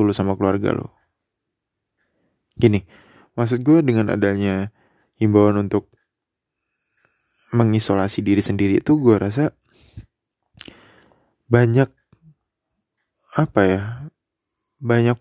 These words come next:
positifnya gitu menurut gue. Selain lu bisa meng-, mencegah dan menghindari penularan dari virus corona sendiri, lu juga bisa lebih punya banyak waktu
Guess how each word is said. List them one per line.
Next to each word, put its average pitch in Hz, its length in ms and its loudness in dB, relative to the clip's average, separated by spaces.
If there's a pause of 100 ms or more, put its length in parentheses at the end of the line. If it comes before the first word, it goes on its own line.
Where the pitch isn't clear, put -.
(120)
positifnya 127 720 0
gitu 98 240 -2
menurut 90 320 -10
gue. 98 120 -18 (540)
Selain 110 400 2
lu 113 240 2
bisa 104 320 -2
meng-, 104 480 -2
mencegah 107 640 0
dan 101 160 2
menghindari 101 800 0
penularan 95 880 -4
dari 95 480 -8
virus - 560 0
corona - 400 -4
sendiri, 104 480 -2 (880)
lu 165 160 6
juga 110 320 4 (640)
bisa 110 480 0
lebih 101 320 -2 (400)
punya 98 320 -4
banyak 95 320 -6
waktu 139 420 0